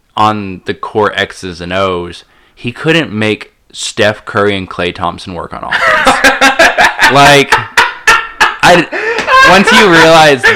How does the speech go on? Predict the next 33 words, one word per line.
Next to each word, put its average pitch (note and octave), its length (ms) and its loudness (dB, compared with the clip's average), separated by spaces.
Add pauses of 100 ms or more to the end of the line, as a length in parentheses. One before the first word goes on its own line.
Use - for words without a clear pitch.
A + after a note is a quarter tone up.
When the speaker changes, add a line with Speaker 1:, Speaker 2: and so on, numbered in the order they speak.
(220)
Speaker 1:
that C#3+ 320 2
was B2+ 200 2
the A2 140 -2
problem, F#2+ 500 2
it B2+ 160 0
wasn't G3+ 320 2
the C3 100 0
defense G#2 800 -4
in G2+ 180 -4
Golden F#2 220 -4
State E2+ 360 -4
with F#2+ 120 -6
him, E2+ 300 -8
it A2+ 80 -2
was C3+ 220 0
the A2+ 260 -4
offense. F2 460 0
Once D#3+ 180 -2
you F3+ 80 -2
realize D3 180 2
that, C3 120 0
you're A#2+ 120 -2
like, G#2+ 220 -4 (1120)
you A#2+ 220 -2
should F#2 220 -4
not F2+ 320 -2
get F2+ 100 -8
another E2 300 -8
N E2 100 -10
B - 120 -18
A - 40 -18
job - 320 -4
then. F2+ 120 -16